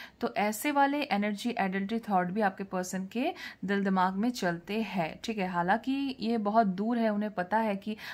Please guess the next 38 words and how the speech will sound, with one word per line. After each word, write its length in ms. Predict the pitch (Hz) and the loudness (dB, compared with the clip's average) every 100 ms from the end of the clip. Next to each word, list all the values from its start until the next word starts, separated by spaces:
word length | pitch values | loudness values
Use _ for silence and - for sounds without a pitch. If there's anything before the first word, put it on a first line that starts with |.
| - | -4
आपके 280 | - 190 220 | -2 -2 -4
तरफ 280 | 208 202 208 | 0 0 0
आने 320 | - 185 196 202 | 0 2 2 0
से, 260 | - 196 | 0 -2
सारा 280 | 196 185 185 | 0 2 2
सब 220 | 202 196 | 0 -6
कुछ 220 | 202 202 | -6 -6
ठीक 180 | - 196 | -6 -4
करने 240 | 202 196 196 | -2 0 0
से 120 | 202 | -2
वक्त 300 | 185 190 - | -2 -2 -2
टाइम 240 | 208 214 | -2 0
लग 180 | 196 220 | 2 0
जाएगा, 380 | 214 185 170 220 | 2 0 2 0
पर 220 | - 262 - - - - | 2 2 2 -14 -12 -6
definitely 600 | 175 196 196 262 262 285 | -2 0 2 0 0 0
पर्सन 300 | 220 220 233 | 0 2 2
सोचते 460 | 226 196 185 - 214 | 2 0 -2 -2 -2
हैं 220 | 214 226 | 0 2
और 160 | 208 208 | 0 0
आज 320 | 190 202 202 | 0 0 2
रात 240 | 185 190 | 2 2
भी 180 | 190 240 | 2 -2
ये 60 | 247 | 0
काफ़ी 360 | 185 180 - - | 0 -2 -6 -10
एक्साइटेड 640 | - - 185 175 190 202 | -10 -2 -2 -2 -4 -4
होंगे 520 | - 185 185 185 214 | -4 -4 -2 -2 2
आपको 340 | 202 165 - 202 | 4 2 0 -6
सोच 260 | 196 175 | -4 -6
सोच 280 | - 170 170 | -6 -8 -8
के। 160 | - 170 - - - | -8 -8 -10 -14 -4
इनको 220 | 220 214 | 0 0
देख 260 | 196 202 196 | 2 0 2
के 80 | 285 | 0
आपको 200 | 294 277 | 2 0
पता 280 | 233 226 | 4 4
नहीं 160 | 220 214 | 4 0
चलेगा, 460 | 208 185 180 208 | 0 0 2 2